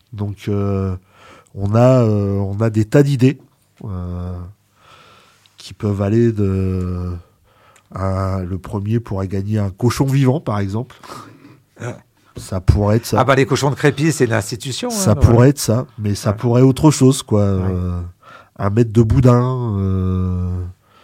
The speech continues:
Speaker 2: Ouais.
Speaker 1: euh, voilà,
Speaker 2: Bref, vous
Speaker 1: euh,
Speaker 2: tra-, vous travaillez
Speaker 1: quel-,
Speaker 2: sur les,
Speaker 1: quel-,
Speaker 2: ouais.
Speaker 1: il y a, il y a, on, on travaille, euh,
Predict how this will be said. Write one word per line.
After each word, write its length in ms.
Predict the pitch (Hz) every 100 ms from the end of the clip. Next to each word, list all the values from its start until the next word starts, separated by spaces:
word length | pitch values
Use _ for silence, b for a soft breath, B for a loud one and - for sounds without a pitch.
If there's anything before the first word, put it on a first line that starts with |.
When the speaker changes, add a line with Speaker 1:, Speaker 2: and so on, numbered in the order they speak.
| B B
Speaker 2:
Ouais. 200 | 127 - 92
Speaker 1:
euh, 380 | 92 87 85 82
voilà, 220 | 92 107
Speaker 2:
Bref, 160 | 117 117
vous 220 | 98 95
Speaker 1:
euh, 20 |
Speaker 2:
tra-, 300 | 92 90 - -
vous 80 |
travaillez 360 | 113 117 104 123
Speaker 1:
quel-, 80 | 127
Speaker 2:
sur 160 | 131 110
les, 180 | 104 101
Speaker 1:
quel-, 80 | 95
Speaker 2:
ouais. 100 | 95
Speaker 1:
il 60 |
y 60 | 113
a, 180 | 147 135
il 100 | 117
y 80 | 123
a, 200 | 139 135
on, 800 | 117 98 95 87 113 101 101 98
on 60 | 90
travaille, 520 | - - 98 104 120 110
euh, 280 | 92 87